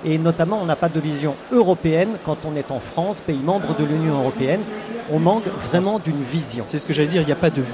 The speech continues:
Speaker 2: vision, euh, européenne de l'agriculture. Et pourtant, euh, on l'a vu, euh, ce, ce, ce week-end, hein, euh, dans les, dans les discours des, des hommes politiques. Il y en a un qui veut, euh, Monsieur Bellamy veut réformer, ne veut pas, absolument pas réformer la, la pac, veut la garder telle qu'elle est.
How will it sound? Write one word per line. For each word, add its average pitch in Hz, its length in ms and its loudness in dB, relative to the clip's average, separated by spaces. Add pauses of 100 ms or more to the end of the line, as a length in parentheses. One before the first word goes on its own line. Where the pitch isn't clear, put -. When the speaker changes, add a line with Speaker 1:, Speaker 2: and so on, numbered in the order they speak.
Speaker 2:
vision, 170 500 0
euh, 139 140 2
européenne 151 460 2
de 143 60 0
l'agriculture. 139 680 0
Et 170 60 4
pourtant, 180 500 2
euh, 131 100 2 (320)
on 131 60 0
l'a 143 100 4
vu, 170 220 2
euh, 147 140 4
ce, 131 380 0
ce, 123 520 -2
ce 120 140 -6
week-end, 151 360 2
hein, 147 180 0
euh, 131 240 2
dans 131 120 2
les, 127 280 2 (360)
dans 135 80 4
les 135 80 2
discours 156 560 2
des, 139 160 2
des 139 180 0
hommes 147 100 4
politiques. 165 540 0
Il 165 40 2
y 147 40 4
en 151 40 4
a 151 60 4
un 147 60 0
qui - 180 -6
veut, 135 160 0
euh, 127 300 4
Monsieur 135 220 -2
Bellamy 143 340 4
veut 151 220 4
réformer, 160 840 4
ne 170 80 6
veut 170 140 4
pas, 180 160 2
absolument 151 360 2
pas 160 140 2
réformer 139 420 0
la, 120 160 0 (240)
la 143 120 2
pac, 202 220 0
veut 143 80 2
la 127 80 2
garder 135 240 0
telle 135 180 -2
qu'elle 160 240 2
est. 240 180 4